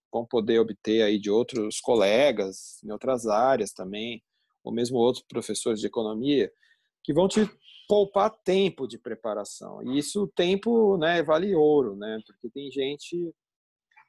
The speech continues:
que, que vai ter mais tempo pra estudar, mas tem gente que vai ter pouco tempo, né? Eu tive pouco tempo e acabei tendo que fazer, eu acabei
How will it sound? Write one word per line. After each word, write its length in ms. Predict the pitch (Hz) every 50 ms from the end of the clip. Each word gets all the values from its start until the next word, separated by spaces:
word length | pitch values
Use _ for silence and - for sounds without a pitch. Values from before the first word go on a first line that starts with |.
| _ _ _
que, 240 | - 135 123 120 139
que 140 | 117 - 135
vai 120 | 131 135
ter 120 | 135 151 127
mais 200 | 127 131 123 -
tempo 200 | - 143 123 113
pra 80 | 131
estudar, 360 | - - - 190 165 202 294 302
mas 200 | 277 277 269 -
tem 120 | 262 226
gente 300 | 180 208 220 202 - -
que 340 | - 226 226 226 220 190 165 - _ _ _ _ _ _ _ _ _ _ _ -
vai 80 | 156
ter 120 | - 202 165
pouco 240 | - 214 196 - -
tempo, 380 | - 165 156 147 127 - 113
né? 180 | 107 117 120 127
Eu 80 | 151 151
tive 220 | - 180 165 196
pouco 260 | - - 190 175 - _
tempo 440 | - 151 151 170 180 185 175 - 170
e 80 | 156 147
acabei 400 | 143 135 156 139 135 139 143 139
tendo 300 | - 151 147 143 139 135
que 440 | - - 135 120 117 110 101 101 98 -
fazer, 560 | - 120 104 95 104 104 107 117 107 - - _ _ _ _ _ _ _ _ _ _ -
eu 320 | - - 52 55 55 57 55
acabei 340 | - - 120 101 110 117